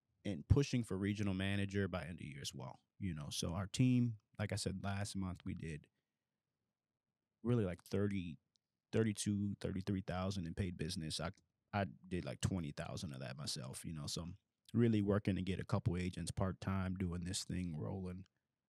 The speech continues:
Um, if we keep, you know, the five agents we have, you know, kinda keep 'em going and things like that. So I would say really income-wise, hundred fifty thousand,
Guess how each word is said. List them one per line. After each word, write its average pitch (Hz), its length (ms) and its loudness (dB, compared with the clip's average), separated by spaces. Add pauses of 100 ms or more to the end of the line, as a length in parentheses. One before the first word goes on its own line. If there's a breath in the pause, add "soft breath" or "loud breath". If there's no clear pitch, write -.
(220)
Um, 76 300 -6 (420)
if - 120 -20
we 98 80 2
keep, - 260 -6
you 95 100 -2
know, 82 80 -4
the - 80 -6
five 76 260 -4
agents 76 320 -10
we 90 80 -4
have, 82 320 -6 (240)
you 98 80 -6
know, 82 60 -6
kinda 87 320 -6 (640)
keep - 180 -2
'em 92 120 -4
going 92 320 -4
and 92 200 -8 (800)
things 107 160 2
like 92 120 -6
that. 98 140 -4
So - 100 -4
I 120 60 2
would 123 80 2
say 95 220 0 (200)
really 120 340 6
income-wise, 113 580 4
hundred 107 200 0
fifty 98 180 0
thousand, 98 440 0